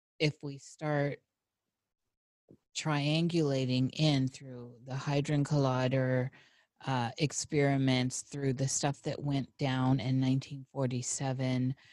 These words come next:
and with some of these, uh, experimental projects that the S S was on to, uh, and in their search for alien tech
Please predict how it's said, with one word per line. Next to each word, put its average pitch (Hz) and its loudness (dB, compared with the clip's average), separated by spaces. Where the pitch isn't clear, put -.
and 131 0
with 139 -4
some 143 2
of 127 4
these, 123 -2
uh, 120 -4
experimental 151 4
projects 131 0
that 139 2
the - -4
S 139 2
S 165 4
was 120 -2
on 104 -4
to, 117 -6
uh, 120 -2
and 135 6
in 143 8
their 131 0
search 151 0
for 123 0
alien 151 6
tech 131 -4